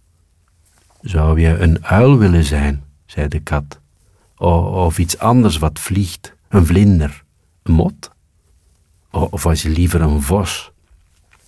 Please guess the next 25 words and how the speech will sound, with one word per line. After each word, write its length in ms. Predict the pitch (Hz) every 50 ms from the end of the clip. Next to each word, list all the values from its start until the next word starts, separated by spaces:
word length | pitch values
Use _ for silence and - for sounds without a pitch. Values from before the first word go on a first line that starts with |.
| - -
Ze 120 | - -
huiverde 640 | 90 76 69 73 82 82 85 - 80 82 73 - -
overdreven 840 | - - 82 76 78 76 73 73 76 78 80 78 80 80 87 82 76
en 160 | 76 78 78 - - - - - -
hoopte 380 | - - 85 85 85 - - 80
dat 220 | 71 80 76 -
ze 160 | - 78 73
de 80 | 71 76
hond 340 | 71 67 78 85 85 - -
aan 100 | 76 71
het 160 | 71 71 -
lachen 340 | 85 87 95 - - - -
kon 200 | - - 76 71
maken. 400 | 69 67 67 71 69 - - - _ _ _ _ _ _ _ _ _ _ _ _ _ _ _ _ _ _ _ _ _ _ _ _ _ _ _ _ _ _
Hij 220 | _ - 85 78 71
gaf 200 | 73 73 71 -
geen 220 | - - 78 71
krimp. 480 | - - 76 78 76 78 78 - - - _ _ _ _ _ _ _ _ _ _ _ _ _ _ _ _ _ _ _ _ _ _ _
De 140 | - 90 85
kat 300 | - - 92 87 - -
hoefde 340 | - 90 87 85 - 92
geen 180 | 82 82 85 82
moeite 420 | 85 85 87 87 85 - 101 -
te 140 | - 87 78
doen. 340 | 73 80 80 78 78 80